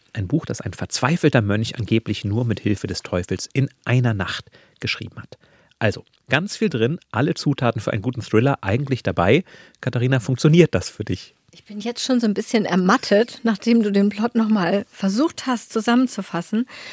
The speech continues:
Speaker 2: Ich sag's, wie es ist, ich wollte das so gern mögen. Das
Speaker 1: Mhm.
Speaker 2: sieht ganz schön aus. Ähm, und ich mag auch echt super gerne Rätsel, aber ich bin überhaupt nicht reingekommen. Erstmal diese Golem-Story hat mich total abgenervt.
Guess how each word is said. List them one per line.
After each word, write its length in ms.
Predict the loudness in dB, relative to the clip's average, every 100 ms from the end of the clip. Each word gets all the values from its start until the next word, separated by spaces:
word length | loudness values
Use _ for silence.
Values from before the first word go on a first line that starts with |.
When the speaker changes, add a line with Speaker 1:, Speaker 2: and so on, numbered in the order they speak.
| -16 -18 -20 -20 _
Speaker 2:
Ich 140 | 0 0
sag's, 300 | 2 -2 0
wie 40 |
es 80 | -2
ist, 240 | -2 -4 -4
ich 180 | -4 4
wollte 280 | 4 4
das 280 | 2 0 2
so 200 | 4 4
gern 360 | 4 2 4 2
mögen. 400 | 2 -2 -4 -6
Das 200 | -2 -2
Speaker 1:
Mhm. 60 | -2
Speaker 2:
sieht 280 | -6 -8 -2
ganz 380 | 2 2 2 -2
schön 380 | 0 2 2
aus. 580 | 0 -2 -2 -4 -8 -18 _ _ -2
Ähm, 360 | 2 2 0 0
und 200 | -2 -2
ich 100 | 0
mag 240 | 2 0 -2
auch 180 | -6 -6 -6
echt 260 | -8 -8 -8
super 300 | -8 -2 0
gerne 420 | 2 2 2 0
Rätsel, 540 | -2 -2 -4 -2 -2
aber 140 | -4 -14
ich 80 | -12
bin 140 | -10
überhaupt 800 | -6 -6 -6 -12 -4 -4 -4 -6
nicht 240 | -6 -6 -4
reingekommen. 640 | -4 -2 -2 -2 -4 -4 -6 -18 -20 -20 _ -4
Erstmal 300 | -2 0 0
diese 220 | 0 -2
Golem-Story 760 | 0 2 2 2 0 -2 0
hat 140 | -2 -4
mich 140 | -6
total 420 | -6 -10 -6 -8
abgenervt. 600 | -8 -8 -6 -4 -4 -8